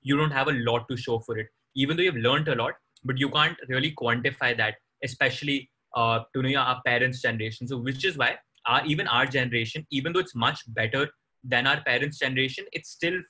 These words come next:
fairly risk averse. So the number one challenge actually comes in to just educating people of our age and especially younger, right? So starting from the ninth grade or eighth grade up till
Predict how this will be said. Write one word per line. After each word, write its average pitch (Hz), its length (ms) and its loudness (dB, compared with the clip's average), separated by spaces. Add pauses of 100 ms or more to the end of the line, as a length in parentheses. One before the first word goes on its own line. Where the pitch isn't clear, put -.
(120)
fairly 143 380 4
risk 127 300 -6
averse. 110 400 -4 (320)
So 185 140 -4
the 220 100 4
number 143 280 2
one 202 240 -2
challenge 175 280 -2 (200)
actually 185 340 -6
comes 143 280 0
in 165 140 -2 (340)
to 151 80 2
just 175 440 -4 (180)
educating 170 760 0 (180)
people 156 360 -2
of 139 240 -4
our 120 180 4
age 127 400 -2
and 135 160 2 (120)
especially 156 680 -2
younger, 117 300 2
right? 117 260 0
So 139 240 -6 (120)
starting 156 420 2
from 156 160 -2
the 147 80 0
ninth 127 460 2
grade 127 260 2
or 123 120 2
eighth 131 340 -2
grade 127 260 -2 (240)
up 127 220 0
till 156 200 2